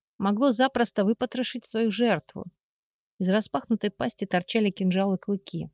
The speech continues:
В глазах горела неукротимая жажда убийства, и эти глаза смотрели прямо на меня. Утробный рык, вырвавшийся из мощной, покрытой густой шерстью груди, сотряс стены.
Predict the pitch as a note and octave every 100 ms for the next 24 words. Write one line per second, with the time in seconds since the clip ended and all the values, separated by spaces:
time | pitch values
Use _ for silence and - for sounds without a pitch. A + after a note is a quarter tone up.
0 | _ - D#3+ E3 F3 F3+ A3+ - - F#3
1 | A#3+ C4 A3 F#3+ F3+ F#3 - A3+ G3+ F3+
2 | F#3 E3 F3 F#3 F#3 A3+ - - F#3 _
3 | _ _ _ - A#3+ G3+ G3 G#3+ A#3 C4
4 | G3 F#3 F#3+ G#3+ - - D#3+ E3 E3+ D#3+
5 | D#3 D3 D#3 _ _ _ _ _ _ _
6 | _ _ - F3+ A#3+ C#4+ A#3 B3 B3+ C4+
7 | - G#3+ A3 B3+ A#3 - G3+ - F#3+ F#3
8 | F3 G#3 A#3+ - F#3 F3+ D#3+ G#3 B3+ A3+
9 | F#3 F#3 A#3 A3+ - G#3+ - F#3 F3+ F#3
10 | A3+ C4 G3 - F#3+ G3 - - A#3 G3+
11 | D3+